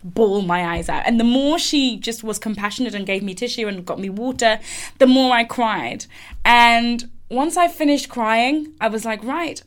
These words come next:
I think I'm ready for this session." And it was almost spiritual because obviously I was there to have a discussion about our strength and how we coach. And, and, you know, she was there to, like, educate me on both the way I do things and also the way that I could learn.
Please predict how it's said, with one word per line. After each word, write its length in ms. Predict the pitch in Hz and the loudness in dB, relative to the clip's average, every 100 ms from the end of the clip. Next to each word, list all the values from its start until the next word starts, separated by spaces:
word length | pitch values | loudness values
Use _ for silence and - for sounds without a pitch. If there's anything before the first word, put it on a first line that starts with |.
| - | -16
I 120 | 220 | -14
think 320 | 202 202 180 | -6 -6 -6
I'm 140 | 185 170 | -8 -10
ready 220 | 180 175 | -10 -12
for 140 | - | -14
this 180 | 170 175 | -14 -14
session." 540 | - - - - - - _ _ _ - - - - | -14 -14 -16 -16 -18 -20 _ _ _ -20 -20 -20 0
And 100 | 233 | 2
it 100 | 262 | 4
was 200 | 262 277 | 4 2
almost 400 | 277 381 392 381 | 2 2 0 -2
spiritual 500 | - 320 320 - 214 | -4 -4 -4 -6 -8
because 220 | 190 226 | -8 -4
obviously 220 | 240 254 226 | -4 -2 -2
I 100 | 208 | -2
was 80 | 202 | -2
there 320 | 208 196 202 | 0 2 0
to 220 | 202 220 | -2 -4
have 200 | 202 196 | -4 -4
a 60 | 196 | -4
discussion 500 | 185 - 196 - 185 | -6 -6 -8 -8 -6
about 280 | 180 175 | -4 -4
our 100 | - | -4
strength 400 | 180 - 208 208 | -6 -6 -6 -6
and 120 | 196 180 | -8 -6
how 140 | 175 | -6
we 120 | 175 | -6
coach. 560 | 180 - 220 208 - 208 | -8 -4 -4 -4 -6 -6
And, 280 | 170 175 180 - - - | -6 -6 -8 -14 -18 -6
and, 120 | 208 | -4
you 80 | 214 | -2
know, 60 | 196 | -2
she 180 | 190 247 | -2 -2
was 140 | 233 | 0
there 180 | 202 185 | 0 0
to, 100 | 190 | -2
like, 240 | 175 170 - | -4 -4 -2
educate 460 | 202 202 196 180 | -2 -2 -6 -6
me 180 | - 180 | -4 -6
on 200 | 170 170 | -4 -4
both 320 | 185 190 185 | -2 -2 -4
the 80 | 185 | -4
way 160 | 180 175 | -2 0
I 100 | 170 | 0
do 260 | 175 247 | -2 -4
things 460 | 233 220 196 196 185 | -4 -4 -4 -4 -6
and 80 | 190 | -8
also 180 | 185 180 | -8 -6
the 80 | |
way 120 | 180 180 | -4 -2
that 160 | 180 | -4
I 80 | 185 | -6
could 180 | 185 175 | -8 -6
learn. 520 | 202 - - 190 185 | -4 -4 -4 -6 -10